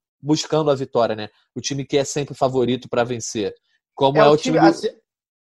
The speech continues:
Speaker 2: do Nuno Espírito Santo.
Speaker 1: Ex-,
Speaker 2: Às vezes,
Speaker 1: exa-, eu ia
Speaker 2: assim,
Speaker 1: falar
Speaker 2: né?
Speaker 1: isso agora.
Speaker 2: É porque a gente fala o, o, o Nuno Espírito Santo,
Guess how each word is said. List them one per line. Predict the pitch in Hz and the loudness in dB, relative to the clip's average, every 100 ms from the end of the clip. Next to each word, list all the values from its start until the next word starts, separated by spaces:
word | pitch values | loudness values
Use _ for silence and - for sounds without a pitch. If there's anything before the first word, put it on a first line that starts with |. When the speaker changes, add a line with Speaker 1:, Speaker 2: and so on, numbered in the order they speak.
| - | -12
Speaker 2:
do | 190 | -8
Nuno | 214 247 | -4 -4
Espírito | 254 - 254 - | -4 -4 -4 -6
Santo. | - 262 240 - 113 | 2 2 2 -4 2
Speaker 1:
Ex-, | 156 151 | 4 6
Speaker 2:
Às | 151 | 4
vezes, | 160 190 | 2 4
Speaker 1:
exa-, | 170 | 4
eu | 170 | 6
ia | 190 | 4
Speaker 2:
assim, | 170 | 6
Speaker 1:
falar | 175 | 6
Speaker 2:
né? | 180 | 6
Speaker 1:
isso | 196 | 6
agora. | 170 139 123 - - _ _ _ _ _ _ - | 6 4 0 -14 -20 _ _ _ _ _ _ -4
Speaker 2:
É | 160 190 | 0 0
porque | 202 - 208 | 0 -4 0
a | 202 | 0
gente | 220 - | -2 0
fala | 208 208 196 - - | 4 4 2 -2 -4
o, | 185 | -2
o, | 170 165 156 147 143 139 135 | 0 0 -2 -2 -2 -2 -6
o | 135 | -4
Nuno | 226 | -2
Espírito | 226 214 185 - | -2 -4 -6 -6
Santo, | - 190 190 | 0 0 0